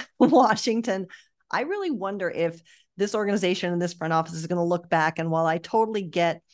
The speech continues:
and understand the whole let Ovi, you know, break all the records, like, this is, is how much is this gonna debilitate the franchise long-term? And what's it gonna take to come back from this based on the decisions they've made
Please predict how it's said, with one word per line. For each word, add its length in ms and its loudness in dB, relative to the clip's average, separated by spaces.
and 140 -2
understand 880 -4
the 80 2
whole 320 2
let 200 2
Ovi, 540 -2
you 100 -6
know, 140 -2
break 320 -2
all 140 2
the 100 -4
records, 420 -2
like, 200 -2
this 240 0
is, 200 -4
is 180 -4
how 240 0
much 220 0
is 80 -4
this 160 -8
gonna 200 -4
debilitate 640 0
the 80 -10
franchise 520 -4
long-term? 520 -2
And 120 -4
what's 180 -2
it 80 -6
gonna 180 -2
take 240 -10
to 60 -12
come 200 -4
back 240 0
from 160 -4
this 160 -6
based 300 -4
on 100 -2
the 80 -4
decisions 480 -6
they've 220 -2
made 380 -4